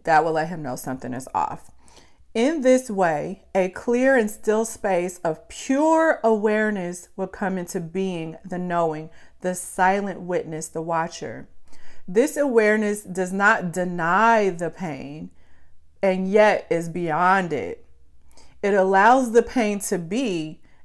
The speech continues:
and yet it transmutes it at the same time. It accepts everything and it transforms everything.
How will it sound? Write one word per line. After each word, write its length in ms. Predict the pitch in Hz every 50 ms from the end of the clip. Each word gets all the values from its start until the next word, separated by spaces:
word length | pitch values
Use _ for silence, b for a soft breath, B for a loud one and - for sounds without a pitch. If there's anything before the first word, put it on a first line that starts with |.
| - -
and 220 | - 175 185 185
yet 180 | 185 196 196 190
it 140 | 190 175 165
transmutes 800 | - - 202 170 160 160 - 175 175 180 196 214 214 208 - -
it 80 | 185
at 220 | 175 160 156 160 -
the 80 | 151
same 320 | 147 - 160 156 151 143 147
time. 580 | - - 185 170 165 131 76 - - - 135 - - - b b b b b b b b b b
It 140 | - 208 214
accepts 640 | 196 190 196 - - - 254 254 269 254 - - - - - -
everything 920 | 180 196 226 254 262 254 247 254 247 233 233 - 190 175 170 170 175 170
and 160 | - 180 180
it 120 | 196 185 190
transforms 880 | - - 226 202 202 208 - - - 190 202 220 226 220 214 208 208 -
everything. 840 | - 165 165 160 160 165 170 170 - 156 147 135 127 120 127 -